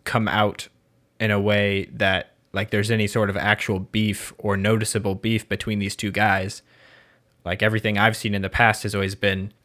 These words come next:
like, they're bros and super close and get along well and stuff like that. You know, both going to college in the same state of Michigan, and also Draymond just being, like, the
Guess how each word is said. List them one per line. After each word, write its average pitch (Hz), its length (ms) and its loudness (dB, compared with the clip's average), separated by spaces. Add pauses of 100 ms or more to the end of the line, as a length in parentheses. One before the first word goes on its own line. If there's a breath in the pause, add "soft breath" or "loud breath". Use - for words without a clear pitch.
(140)
like, 92 360 -4
they're 98 160 -2
bros 104 640 2
and 107 300 -8
super 104 320 -4
close 107 500 2
and 95 420 -6
get 107 160 -2
along 101 440 0
well 101 260 2
and 101 160 -4
stuff - 180 -4
like 95 160 -4
that. 104 340 0 (260)
You 110 100 -4
know, 98 80 0
both 101 240 0
going 104 220 -2
to 98 60 -2
college 104 520 0 (140)
in 101 320 -4
the 90 80 -8
same 98 200 -4
state 113 340 2
of 101 100 -8
Michigan, 104 580 -2 (840 soft breath)
and 101 260 0
also 107 300 2
Draymond 104 420 0
just 101 200 -2
being, 107 140 0
like, 101 240 0
the 104 320 -2